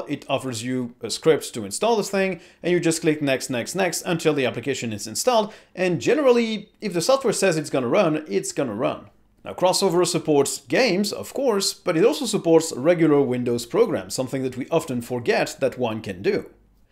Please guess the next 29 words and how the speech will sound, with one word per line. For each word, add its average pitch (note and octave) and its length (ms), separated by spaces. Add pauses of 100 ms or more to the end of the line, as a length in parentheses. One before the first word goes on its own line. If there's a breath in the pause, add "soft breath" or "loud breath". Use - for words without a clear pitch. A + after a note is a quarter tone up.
(120)
So - 100
the C#3 120
thing C#4 240
you A3+ 80
should - 240
compare E3+ 420
Crossover C#3 640
specifically D3 580
is A#2+ 120
not G#3+ 180
really C#3 180
Lutris G3 720
or F2+ 220
Proton F3 720
or C3 160
just B2 260
the A#2+ 80
regular C3 360
installable A#2 560
version A2 260
of - 120
Wine. D#3+ 300 (420 loud breath)
It - 100
would F4 140
be E4 100
more B3 220
play E3 280
on B2+ 120
Linux, C3 500